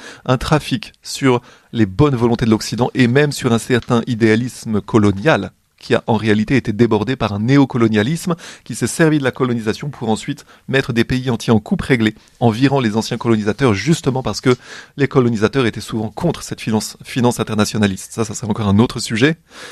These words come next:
mais les, l'histoire nécessite d'être remise à plat. Quand ensuite il parle de Taïwan et de la Chine, la poussée de fièvre de la Chine, pourquoi ? Encore une fois, c'est l'inversion de la cause et des effets.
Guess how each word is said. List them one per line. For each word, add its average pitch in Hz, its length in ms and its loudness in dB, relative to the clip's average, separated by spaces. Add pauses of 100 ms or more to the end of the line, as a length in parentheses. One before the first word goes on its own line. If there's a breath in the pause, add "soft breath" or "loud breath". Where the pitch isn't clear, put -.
(220 loud breath)
mais 113 280 2 (920)
les, 123 360 0
l'histoire 127 460 0
nécessite 110 600 0
d'être 113 300 2
remise 110 320 2
à 104 60 0
plat. 101 180 -8 (240)
Quand 165 140 2
ensuite 190 240 -2
il 160 100 2
parle 160 160 4
de 135 80 4
Taïwan 104 540 0
et 113 80 -2
de 113 60 4
la 117 100 4
Chine, 170 280 0 (280 loud breath)
la - 60 -12
poussée - 300 -2
de 107 80 2
fièvre 104 240 2
de 104 60 4
la 107 100 2
Chine, 165 220 0
pourquoi ? 120 400 0
Encore 113 240 -4
une 107 60 0
fois, 143 120 0
c'est 127 140 -4
l'inversion 147 680 0 (560 soft breath)
de 139 100 2
la 127 100 2
cause 123 240 0
et 113 60 0
des 104 200 0
effets. - 240 -2